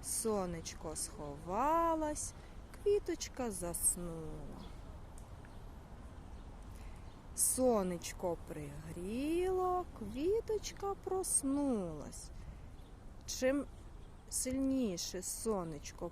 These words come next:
пригрівало, тим вище квіточка виростала. Сонечко сховалось, квіточка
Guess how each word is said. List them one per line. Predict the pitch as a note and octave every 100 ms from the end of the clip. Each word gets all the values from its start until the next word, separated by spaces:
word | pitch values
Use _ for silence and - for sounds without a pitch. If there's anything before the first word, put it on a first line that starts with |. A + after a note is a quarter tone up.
| -
пригрівало, | F#3+ E3+ D#3 E3 D#3 - D#3 F#3 C4 E4 E4+ D#4 D#4 D4 - - - -
тим | - E3+ D#3 E3+
вище | A3 D#4 E4 D4+ - - B3+
квіточка | - F3+ F#3+ A3 - G#3 - - F#3+
виростала. | F3 G#3+ A#3+ F#3+ F3+ - - E3 E3+ E3+ F3 D#3+ E3+ - - - - -
Сонечко | - - B3 G#3 F3 E3+ - D3+
сховалось, | D3 - - C#3+ D#3+ E3+ G#3+ D4 E4+ D#4+ D#4 D4 - - - - -
квіточка | - E3+ A3+ C#4+ - B3+ - - A#3+